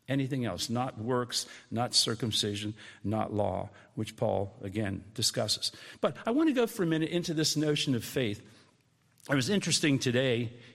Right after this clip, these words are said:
in our Sunday school class, we were in the book of Ecclesiastes, and, and Doctor Sproul, um, not Doctor, yeah, Doctor Sproul, uh, was looking at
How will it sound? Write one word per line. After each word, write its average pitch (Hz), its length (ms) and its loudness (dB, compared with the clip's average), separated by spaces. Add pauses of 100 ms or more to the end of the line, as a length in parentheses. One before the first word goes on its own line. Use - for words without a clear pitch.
in 123 120 2
our 117 60 2
Sunday 170 260 4
school 127 180 0
class, 110 420 0
we 120 100 2
were 120 80 2
in 113 60 4
the 117 80 4
book 127 200 2
of 113 60 2
Ecclesiastes, 117 1000 0 (560)
and, 107 200 2
and 117 160 2
Doctor 123 260 0
Sproul, 113 580 2 (1200)
um, 101 300 -2 (880)
not 104 180 -8
Doctor, - 220 -12
yeah, 120 160 -4
Doctor 101 260 -6
Sproul, 92 280 -10 (420)
uh, 120 220 2 (1080)
was 131 220 4
looking 156 320 4
at 123 400 -2